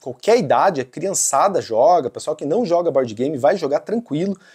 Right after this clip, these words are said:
Pessoal que tá habitu-, habituado com jogos de trivia, ou jo-, aqueles jogos mais antigos lá, como o Stop,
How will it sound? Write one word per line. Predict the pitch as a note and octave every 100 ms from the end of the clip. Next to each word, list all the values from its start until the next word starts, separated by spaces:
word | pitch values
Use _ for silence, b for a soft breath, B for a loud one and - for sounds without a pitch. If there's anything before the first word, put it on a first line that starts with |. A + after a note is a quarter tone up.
| b -
Pessoal | A#3+ A#3+
que |
tá | A3+
habitu-, | G3+ A3 G#3+
habituado | D#3+ A3 G#3 F3 D#3
com | - D#3+
jogos | F3 F3 D3+
de | D3+
trivia, | - F3 A3 D#3+ A#2 B2
ou | A3+
jo-, | G3+
aqueles | - A3
jogos | F#3 G#3+ G3
mais | G#3 F#3+
antigos | C#3+ A3+ F#3 D#3+
lá, | F#3
como | A3 F#3
o |
Stop, | D3+ - G3 A#3 A#3